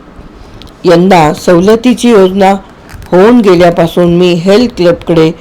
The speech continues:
फिरकलोच नव्हतो. परवा सकाळी सकाळीच पार्कभोवती फेऱ्या मारताना नाना हर्डीकर एका झाडाखाली उभे दिसले.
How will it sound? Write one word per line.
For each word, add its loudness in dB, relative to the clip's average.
फिरकलोच 0
नव्हतो. -4
परवा 0
सकाळी -2
सकाळीच -2
पार्कभोवती -2
फेऱ्या 0
मारताना -2
नाना 0
हर्डीकर 0
एका 0
झाडाखाली -2
उभे -2
दिसले. -8